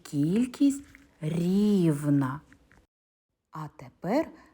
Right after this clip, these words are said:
давайте позначимо цю кількість цифрою. Це цифра п'ять,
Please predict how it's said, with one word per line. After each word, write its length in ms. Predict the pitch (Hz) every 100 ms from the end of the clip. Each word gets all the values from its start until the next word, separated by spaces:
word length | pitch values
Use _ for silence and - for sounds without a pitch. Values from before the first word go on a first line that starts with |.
| _
давайте 760 | 139 151 190 220 220 160 - 131
позначимо 1200 | - 185 202 202 202 170 139 - 143 131 123 123 _ _ _ _ _ _
цю 460 | - - 175 156 127 -
кількість 1300 | - 143 135 139 196 339 - - 180 143 - - - _ _ _ _
цифрою. 1300 | - - - 180 233 220 165 - 151 143 135 127 - - _ _ _ - _ _ _ _
Це 680 | - - - 139 190 277 339 - - _
цифра 920 | - - 147 160 208 254 - 240 240 240 - _ _ _
п'ять, 840 | 196 139 139 160 151 127 - -